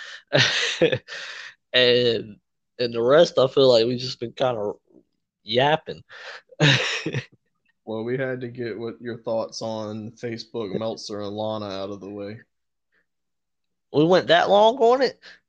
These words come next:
Speaker 2: Well, no, we
Speaker 1: Oh.
Speaker 2: got that, and then we
Speaker 1: Oh,
Speaker 2: pretty much,
Speaker 1: shit.
Speaker 2: we reca-, we recap SmackDown like good hosts, man. We're, we're, we, we're still got, we're still
Speaker 1: Yeah.
Speaker 2: doing the material,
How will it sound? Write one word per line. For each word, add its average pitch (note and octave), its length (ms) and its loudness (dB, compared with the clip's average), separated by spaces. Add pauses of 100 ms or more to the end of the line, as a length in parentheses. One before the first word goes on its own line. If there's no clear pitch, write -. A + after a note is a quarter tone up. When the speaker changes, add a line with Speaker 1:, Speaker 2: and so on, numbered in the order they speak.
(200)
Speaker 2:
Well, F3+ 240 4
no, E3 340 4
we D#3+ 100 4
Speaker 1:
Oh. D3 40 0
Speaker 2:
got D3+ 240 2
that, D3 300 4
and C3+ 160 -2
then C3+ 240 -2
we C3+ 180 -2
Speaker 1:
Oh, A3 100 8
Speaker 2:
pretty C#3 160 4
much, C3 380 -6
Speaker 1:
shit. F#3 160 0
Speaker 2:
we D#3 80 0
reca-, D#3+ 500 -4
we E3+ 140 -4
recap F3+ 520 0
SmackDown B2+ 720 -4
like A2 220 -8
good C3 180 -4
hosts, B2+ 380 -10
man. A#2 240 -8
We're, B2 160 -10
we're, A#2+ 420 -12
we, B2 220 -6
we're C3+ 180 -4
still F3+ 320 2
got, D#3 220 -2
we're F3 140 -2
still G3 280 0
Speaker 1:
Yeah. A3+ 200 6
Speaker 2:
doing E3 180 0
the D3 80 -4
material, D#3 760 -2